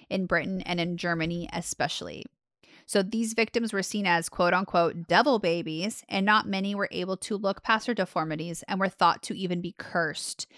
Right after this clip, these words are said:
Many completely depersonalized these children and did not see them as human.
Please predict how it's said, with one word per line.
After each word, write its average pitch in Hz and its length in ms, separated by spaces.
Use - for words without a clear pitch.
Many 196 520
completely 214 640
depersonalized 185 880
these 185 180
children 151 420
and 180 140
did 175 140
not - 260
see - 160
them 143 160
as 123 200
human. 123 520